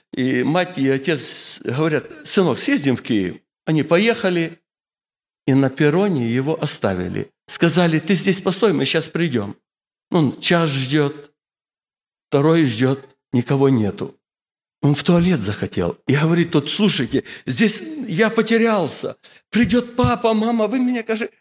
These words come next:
подождите, скажите, чтоб подождали». Он прибежал, никого нету. Полдня простоял, целый день никого нету. Он дальше стоит, он там ночует, не отходит. Ждёт, чтоб родители вернулись.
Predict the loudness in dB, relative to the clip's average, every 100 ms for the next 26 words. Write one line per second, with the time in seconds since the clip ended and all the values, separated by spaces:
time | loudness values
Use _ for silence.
0 | _ -10 -2 -2 0 0 0 -2 -6 -8
1 | -4 0 0 0 -2 -4 -4 -2 -2 -2
2 | 0 0 -2 -8 -2 -2 0 -2 -2 0
3 | 0 0 -4 -8 -4 -2 0 0 0 0
4 | -2 -6 -8 _ _ _ _ 2 2 2
5 | 2 0 0 -2 -2 -2 0 -2 -4 -8
6 | 0 2 2 0 0 0 0 0 0 2
7 | 0 0 -4 -6 _ _ 0 2 4 2
8 | 0 -4 -2 0 0 0 0 0 2 0
9 | 2 0 0 0 0 -2 -2 -4 -4 -6
10 | _ _ _ -4 0 0 2 0 2 2
11 | 0 -2 0 0 0 -2 -4 -4 -8 -10